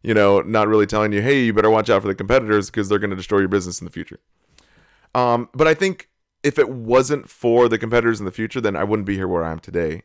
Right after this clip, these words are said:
in full animation and even considering nursing school. So I think that's a beautiful thing about competition is that you only have two routes.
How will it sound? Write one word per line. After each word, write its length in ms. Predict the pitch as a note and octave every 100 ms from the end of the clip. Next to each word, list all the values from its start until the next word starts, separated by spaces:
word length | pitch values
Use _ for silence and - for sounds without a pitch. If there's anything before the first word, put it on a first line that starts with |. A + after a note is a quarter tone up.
| _
in 160 | G2
full 280 | F2+ G#2+ F#2
animation 500 | F2 E2+ F2+ F2+ F2
and 100 | F2
even 200 | F2+ E2+
considering 360 | F2 F#2 D#2+ E2+
nursing 280 | F2 - -
school. 240 | - -
So 260 | - - -
I 80 | -
think 140 | C3+ D#3
that's 180 | C3+
a 40 | A2
beautiful 380 | G#2+ A#2 G#2+ G#2
thing 160 | G2+
about 200 | F#2+ F2
competition 680 | - F2+ F2 G#2 F#2+ F2+ F2 -
is 120 | G2+
that 120 | G#2
you 100 | G#2+
only 160 | G#2+ G#2+
have 120 | F2
two 180 | - F#2+
routes. 460 | F2+ D2+ - -